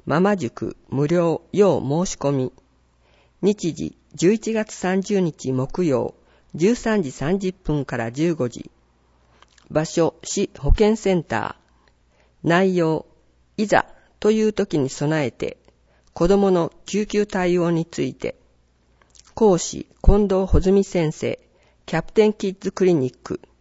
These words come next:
対象、妊娠中の人、零歳から就学前の乳幼児とその保護者。主催、柳井医師会、市。申し込み問い合わせ、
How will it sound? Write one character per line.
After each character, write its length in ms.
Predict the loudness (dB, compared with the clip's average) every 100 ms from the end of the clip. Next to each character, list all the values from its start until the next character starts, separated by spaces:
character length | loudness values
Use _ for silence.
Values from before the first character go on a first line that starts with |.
| _ _ _ _ _ -6
対 220 | -2 -2
象、 460 | 0 0 0 -2 -8 _ _ -4
妊 160 | 4 4
娠 280 | 4 0 0
中 260 | 0 0
の 160 | 2 -2
人、 400 | -4 -2 -2 -4 -20 _ _ _ -4
零 180 | 0 0
歳 260 | 0 -4
か 160 | -2 -4
ら 200 | -4 -6
就 280 | -6 2 2
学 220 | 2 -2
前 260 | -4 -2 0
の 200 | -2 -4 -4
乳 280 | 0 2 2
幼 180 | 0 -2
児 140 | -6
と 220 | -8 -8
そ 180 | -6 -4
の 140 | -2 -4
保 180 | -4
護 140 | -2 -4
者。 240 | -6 -10 _ _ _ _ _ _ _ _ _
主 180 | -6 -6
催、 420 | -2 -4 -4 -6 _ _ -4
柳 340 | 0 2 2
井 120 | 0
医 40 | -4
師 180 | -6 -4
会、 240 | -6 -6 _ _ _ _ _
市。 380 | -8 -6 -6 -10 _ _ _ _ _ _ _ _ _ _ -6 0
申 160 | 0
し 80 | 0
込 140 | 0
み 120 | 0 0
問 240 | 0 2
い 60 | 0
合 60 |
わ 100 | -2
せ、 280 | -4 -6